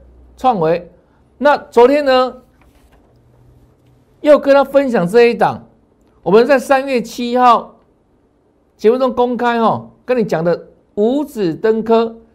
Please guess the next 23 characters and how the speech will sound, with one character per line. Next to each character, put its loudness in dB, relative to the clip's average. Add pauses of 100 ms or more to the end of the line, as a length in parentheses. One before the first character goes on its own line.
(160)
当 0
时 -6
讲 -2
什 -4
么？ -4
抗 0
跌 -2
有 -2
撑。 -2 (380)
那 -2 (360)
昨 2
天 4
呢， -2 (160)
一 -2
马 -2
当 -2
先 -2
哦， -8
攻 -2
到 0 (360)
涨 2
停 0
板， -2